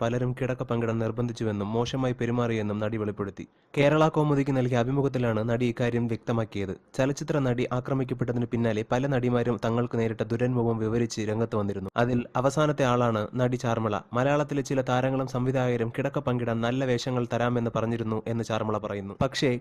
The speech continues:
കിടന്നു കിട്ടുന്ന ചാൻസ് തനിക്ക് വേണ്ട. പ്രൊഡക്ഷൻ മാനേജറും മറ്റും മോശമായി സംസാരിക്കാറുണ്ട്. തമിഴിലും തെലുങ്കിലും അമ്മ വേഷമാണ് ചെയ്യുന്നത്. മലയാളത്തിൽ പക്ഷേ അഡ്ജസ്റ്റ് ചെയ്യാമോ എന്നാണ് ചോദിക്കുന്നത്. മലയാളത്തിൽ നിന്ന് മാത്രമേ ഇങ്ങനെ തന്നോട് ചോദിക്കുന്നുള്ളൂ" എന്ന് താരം പറയുന്നു.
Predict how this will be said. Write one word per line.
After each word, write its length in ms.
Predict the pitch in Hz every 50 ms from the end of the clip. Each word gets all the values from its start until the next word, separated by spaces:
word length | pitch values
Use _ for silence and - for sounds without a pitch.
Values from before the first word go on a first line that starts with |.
| - -
കിടന്നു 260 | 147 147 160 170 175
കിട്ടുന്ന 280 | 156 151 147 151 147 131
ചാൻസ് 300 | - 135 131 127 127 - 123
തനിക്ക് 220 | 117 120 120 127
വേണ്ട. 240 | 117 110 107 101 98
പ്രൊഡക്ഷൻ 640 | 90 - _ _ - 127 127 143 143 - - 156 147
മാനേജറും 460 | 139 135 131 131 123 127 113 107 113
മറ്റും 260 | 120 117 117 127 123
മോശമായി 360 | 120 123 123 - 143 135 127
സംസാരിക്കാറുണ്ട്. 680 | 123 127 113 113 - 120 117 113 110 110 101 95 95 - - _ _ _ _ _ _ _ - -
തമിഴിലും 340 | 123 123 139 143 147 147 139
തെലുങ്കിലും 480 | 135 135 131 135 135 131 131 131 127 127
അമ്മ 180 | 123 123 139 147
വേഷമാണ് 520 | 139 135 123 - 127 117 113 107 107 - -
ചെയ്യുന്നത്. 440 | - 120 113 110 107 101 90 92 - _ _ _ _ -
മലയാളത്തിൽ 420 | 107 113 123 127 131 135 131 139 131
പക്ഷേ 360 | 123 123 117 - - 113 110 - 127
അഡ്ജസ്റ്റ് 340 | 123 123 135 147 - -
ചെയ്യാമോ 420 | - 131 123 123 123 127 123 123 107
എന്നാണ് 280 | 117 120 120 117 113 113
ചോദിക്കുന്നത്. 560 | - 120 117 113 113 110 110 101 98 92 90
മലയാളത്തിൽ 540 | 120 123 131 147 160 165 170 165 - 175 175
നിന്ന് 160 | 170 160 160
മാത്രമേ 500 | 143 131 127 131 131 - 151 143 143 139
ഇങ്ങനെ 260 | 127 127 131 139 139
തന്നോട് 360 | 127 - 120 123 127 131 127
ചോദിക്കുന്നുള്ളൂ" 680 | 127 - 123 123 123 127 123 131 123 120 113 117 117 98
എന്ന് 180 | 113 113 117 -
താരം 240 | 113 107 110 113 107
പറയുന്നു. 380 | 104 104 101 98 95 92 92